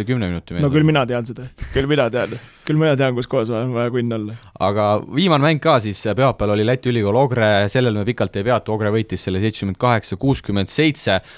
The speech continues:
Speaker 1: Aga siia Eesti-Läti liiga rubriigi lõppu, äh, Läti valitsus, mitte siis Läti korvpalliliit, olgu öeldud, pani kinni kõik liigad peale siis meeste Pahvliiga ja naiste ülemise divisjoni, et, äh,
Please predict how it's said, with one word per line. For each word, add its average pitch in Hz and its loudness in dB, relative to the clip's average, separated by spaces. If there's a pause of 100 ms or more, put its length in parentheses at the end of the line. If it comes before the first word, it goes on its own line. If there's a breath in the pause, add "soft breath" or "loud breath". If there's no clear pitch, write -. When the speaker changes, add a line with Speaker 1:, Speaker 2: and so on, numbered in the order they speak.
(240 loud breath)
Speaker 1:
Aga 110 2
siia 117 2
Eesti-Läti 147 2
liiga 110 2
rubriigi 120 0
lõppu, 110 0 (200)
äh, 104 4
Läti 131 0
valitsus, 147 0
mitte 104 -2
siis 104 -4
Läti 120 -2
korvpalliliit, 113 -2
olgu 92 -2
öeldud, 92 -4
pani 110 0
kinni 127 2
kõik 156 0
liigad 127 2
peale 101 0
siis 92 -4
meeste 123 0
Pahvliiga 110 0 (420 loud breath)
ja 101 -2
naiste 120 0
ülemise 104 0
divisjoni, 90 -2
et, - -10
äh, 92 2